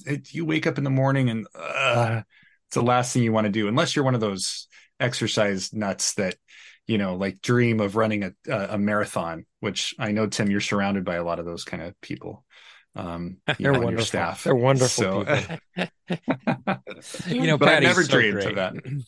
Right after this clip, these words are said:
Speaker 3: <clears throat> I, I, I love your metaphor of sight and glasses. There are a bunch of
Speaker 1: Yeah.
Speaker 3: ways that I've been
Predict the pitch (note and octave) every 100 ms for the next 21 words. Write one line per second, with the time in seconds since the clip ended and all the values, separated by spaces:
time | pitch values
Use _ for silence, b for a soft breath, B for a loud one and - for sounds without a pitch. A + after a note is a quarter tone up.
0 | _ _ B B C3+ C3+ - C3 - -
1 | B2+ B2 A#2+ C3+ D#3 D3+ C3 A#2 A2 -
2 | B2 C3+ C3+ - A2+ G#2+ G#2 G2+ G2+ -
3 | G#2 G2+ F2+ - A2+ G2 - G2 F#2 F#2
4 | F2 - - - - F#2+ F#2 G2+ D3 -
5 | G#2+ G2+ G2 F2+ E2 F2+ F2+ E2+ F2+ E2+
6 | C#2